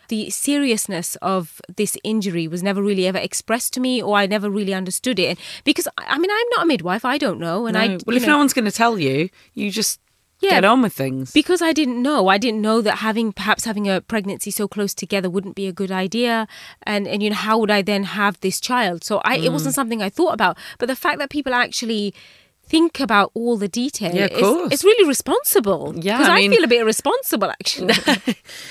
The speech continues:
Speaker 2: Well, I mean, I think what this listener, Katie, is basically saying that she's had a, f-, a forceps delivery,
Speaker 1: Yeah.
Speaker 2: which is a, you know what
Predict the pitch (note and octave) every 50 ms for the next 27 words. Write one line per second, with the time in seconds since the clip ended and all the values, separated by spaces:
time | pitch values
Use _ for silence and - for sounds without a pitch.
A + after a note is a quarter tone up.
0 | - - - - - - - C4+ C#4 C4+ C4+ C4+ C4+ C#4 C#4+ - D#4 D#4 D4+ C4+
1 | B3+ A3+ D#3 C3 B3 A#3+ - - - G#3+ A3+ A#3 A3+ - - G#3 G3 - A3 G#3
2 | G#3 - - G3 E3 E3+ E3 D3 - - E3+ E3+ D#3+ - - - - D#3 D#3 C#3+
3 | C#3+ C#3 A2 - - - D#3+ D#3+ D3+ D3 C#3 - - - D#3+ D3+ - F3 D#3+ D3+
4 | C#3+ - - - D3 - - - - - - - D3+ - - F#3+ F3+ E3+ - D#3+
5 | - - - - C#3 C#3 C3 A#2 C3 C3+ C3+ C3 - F#3 F3 D3+ C3+ B2 C#3 C3+
6 | C3+ C#3 C3+ C3 - D#3+ D3+ C#3 A#2